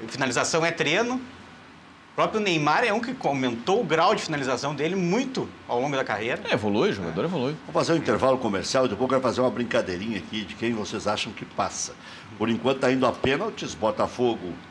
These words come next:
Speaker 3: e Atlético Mineiro. O Atlético ganhou o primeiro jogo por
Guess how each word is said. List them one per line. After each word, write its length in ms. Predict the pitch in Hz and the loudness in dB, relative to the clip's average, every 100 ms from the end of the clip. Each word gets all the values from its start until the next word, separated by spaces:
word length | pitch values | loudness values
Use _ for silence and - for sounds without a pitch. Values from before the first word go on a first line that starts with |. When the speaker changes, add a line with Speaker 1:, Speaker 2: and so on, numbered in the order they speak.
| - - - | -20 -18 -8
Speaker 3:
e 360 | 107 110 104 101 - | 0 2 2 -2 -2
Atlético 580 | 101 98 110 113 - 117 | -4 0 2 2 0 -2
Mineiro. 340 | 107 117 175 120 | 0 0 -2 -2
O 60 | |
Atlético 400 | 101 113 113 - | -2 0 0 2
ganhou 180 | 113 110 | 2 2
o 40 | 104 | 2
primeiro 340 | 107 104 101 | 0 0 0
jogo 220 | 98 104 - | 0 -2 -2
por 160 | 101 | -6